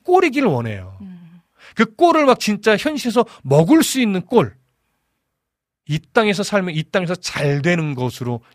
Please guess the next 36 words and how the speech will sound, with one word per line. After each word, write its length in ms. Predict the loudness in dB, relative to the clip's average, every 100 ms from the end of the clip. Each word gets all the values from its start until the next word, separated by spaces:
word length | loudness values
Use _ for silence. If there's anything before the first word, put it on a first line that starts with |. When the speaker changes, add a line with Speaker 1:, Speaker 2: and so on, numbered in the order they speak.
| -10
Speaker 1:
연결을 520 | -8 -8 -10 -12 -16
하죠, 160 | -16 -18
자꾸. 200 | -20 _ _ _ -20
Speaker 2:
네. 120 | -12
Speaker 1:
이 80 | -10 -4
땅에서 440 | -4 -4 -6 -8 -10 -20 -16
성공하는 760 | -10 -6 -2 -2 -4 -8 -12
것. 100 | -14 -10
이 80 | -6
Speaker 2:
아, 60 |
Speaker 1:
땅에서 220 | -4 -2
Speaker 2:
네. 80 | 0
Speaker 1:
내가 100 | 0
기대하는 500 | -2 -4 0 2 0
Speaker 2:
네. 60 | 2 4
Speaker 1:
대로 220 | 4 0 -6 -4
이루어지는 640 | -2 2 2 0 -2 -6
Speaker 2:
음. 180 | -8 -10
Speaker 1:
것. 140 | -12 -16 _ _ _ _ _ -20 -8
이렇게 420 | 0 0 0 0
생각하니까 600 | 0 2 0 0 -4 -2
사실 400 | -4 -2 -2 -4 -6 _ _
들어가며 460 | -2 0 4 2 2
나오며 280 | 2 0 -4
꼴을 280 | -2 0
얻는다는 480 | 2 0 -2 -4 -4
것이 460 | -8 -10 -6 -6 -6
Speaker 2:
얼마나. 320 | -10 -16 -6
Speaker 1:
머리로는 480 | 2 4 6 4 2
이해되지만 760 | 2 0 -2 -6 -6 -6 -6 -8
Speaker 2:
네. 40 |
음. 120 | -14 -10
Speaker 1:
현실적으로는 680 | -6 -4 -4 -4 -4 -4 -4
공감대가 560 | -6 -6 -4 -6 -8
잘 160 | -8 -8
형성이 420 | -8 -8 -10 -10